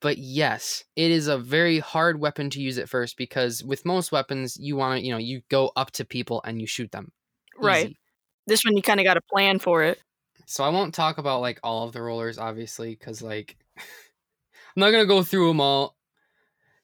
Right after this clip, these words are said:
Speaker 1: 'cause that'll
Speaker 2: <laughs>
Speaker 1: just take,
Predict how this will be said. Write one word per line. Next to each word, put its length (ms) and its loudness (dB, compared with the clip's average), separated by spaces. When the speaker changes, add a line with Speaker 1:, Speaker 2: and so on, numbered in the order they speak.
Speaker 1:
'cause 180 -2
that'll 380 2
Speaker 2:
<laughs> 20 -20
Speaker 1:
just 440 -6
take, 280 -6